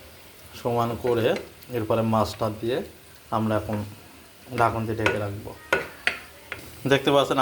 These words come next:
আমাদের তরকারিটা এখন হওয়ার দিকে প্রায়। আমরা মাছগুলাকে মধ্যে বসায় দিলাম। এখন আমরা জালটা দিয়ে একটি ঢাকন দিয়ে ঢেকে রাখবো। ঢেকে দেখতে পাচ্ছেন আমাদের তরকারিটা প্রায় হয়ে আসছে। এখন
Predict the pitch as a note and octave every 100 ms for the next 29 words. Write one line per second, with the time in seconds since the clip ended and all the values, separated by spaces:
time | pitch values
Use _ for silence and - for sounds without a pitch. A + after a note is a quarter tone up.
0 | B2+ B2 B2 B2 A#2+ - - - B2+ A#2
1 | A#2+ A2+ A#2+ A#2 A2+ A2+ A2 G#2+ - -
2 | - - - - - - A#2 A#2 A#2 A#2
3 | A#2 A2+ A2+ A2 A#2+ - A#2 A#2+ C#3 A#2
4 | A2+ A2+ G#2+ A2 A2+ G#2+ A2 G#2+ G#2+ A2
5 | G#2 A2 G#2+ A2 C3 - - - - -
6 | - A2 A2+ A2+ A2+ A2 A2+ A2 A2 G#2
7 | A2+ A2 D3 - F#3 B2+ - A#2 A2 A2
8 | - - - - - A2 A2 A2+ A2 G#2+
9 | G#2+ G#2 A2+ A2 G#2 A2 E3+ G#3+ - -
10 | - G#2+ A2 G2+ G#2+ D#3+ - - - -
11 | - - - - - C3 C3+ C3+ B2+ B2
12 | A#2 A#2 A2+ A2+ A#2+ A2+ A2+ A2 G#2 A2+
13 | G#2+ G#2 G#2 G#2 - - A#2 F#3 - -
14 | A#2 G#2